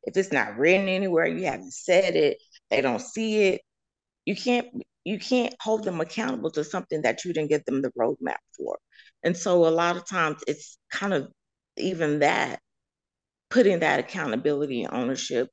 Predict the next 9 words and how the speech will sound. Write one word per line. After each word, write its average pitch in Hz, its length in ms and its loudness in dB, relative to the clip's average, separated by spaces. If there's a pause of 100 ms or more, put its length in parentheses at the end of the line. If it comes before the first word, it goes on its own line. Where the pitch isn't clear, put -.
(140)
on 123 260 0
them 139 320 2 (340)
to 156 100 -2
be 127 220 0
able 117 300 2
to - 140 -6
communicate 127 580 0
and 113 100 -4
disseminate 101 680 -4